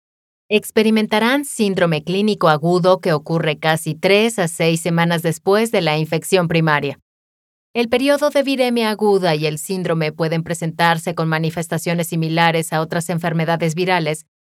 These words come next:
como mononucleosis infecciosa. La presentación de este paciente es muy típica e incluye candidosis bucal, que se informó en la exploración física.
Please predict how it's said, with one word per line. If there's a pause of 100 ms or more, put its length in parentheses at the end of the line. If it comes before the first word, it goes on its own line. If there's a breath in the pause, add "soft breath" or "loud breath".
(160)
como
mononucleosis
infecciosa. (680)
La
presentación
de
este
paciente
es
muy
típica
e
incluye
candidosis
bucal, (240)
que
se
informó
en
la
exploración
física.